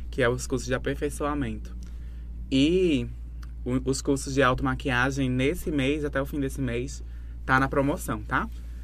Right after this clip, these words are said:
O curso vip, que é só eu e a outra pessoa,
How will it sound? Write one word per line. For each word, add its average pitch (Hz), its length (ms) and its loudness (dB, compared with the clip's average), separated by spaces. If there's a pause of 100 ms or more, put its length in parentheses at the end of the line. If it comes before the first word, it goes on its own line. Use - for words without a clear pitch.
(180)
O 120 100 -4
curso 135 460 -2
vip, 131 500 0
que 147 220 -2
é 127 340 4 (300)
só 143 300 4
eu 139 200 6
e 175 100 0
a 160 80 0
outra 147 220 -2
pessoa, 123 600 0